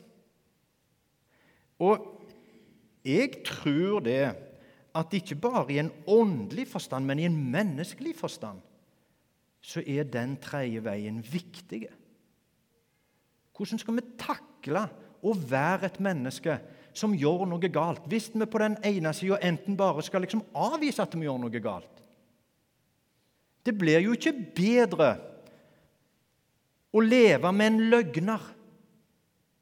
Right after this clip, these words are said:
selv om vi sier at det ikke gjør noe.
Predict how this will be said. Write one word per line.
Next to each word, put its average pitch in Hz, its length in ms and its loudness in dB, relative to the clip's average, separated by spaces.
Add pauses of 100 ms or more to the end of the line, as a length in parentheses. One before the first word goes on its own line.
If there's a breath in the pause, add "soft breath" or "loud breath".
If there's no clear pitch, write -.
(840)
selv 190 260 2
om 190 120 0
vi 190 40 -2
sier 180 280 0
at 127 100 -4
det 151 140 -2
ikke 175 140 -2
gjør 285 220 -2
noe. 123 280 -8